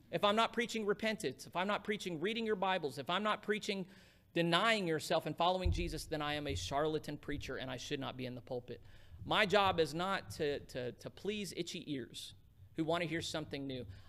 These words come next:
I preach the same gospel every week, every month, every year, because the gospel doesn't change.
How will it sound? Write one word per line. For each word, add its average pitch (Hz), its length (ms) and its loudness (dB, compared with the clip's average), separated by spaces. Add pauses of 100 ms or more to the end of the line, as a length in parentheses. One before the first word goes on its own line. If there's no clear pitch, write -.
I 151 100 2
preach 180 320 -4
the 143 100 -4
same 214 640 0 (600)
gospel 175 720 2 (400)
every 202 340 6
week, 156 460 -2 (180)
every 190 260 2
month, 165 260 0
every 175 260 0
year, 160 120 0
because 170 320 0
the 185 60 -2
gospel 185 400 0
doesn't 160 300 0
change. - 360 -8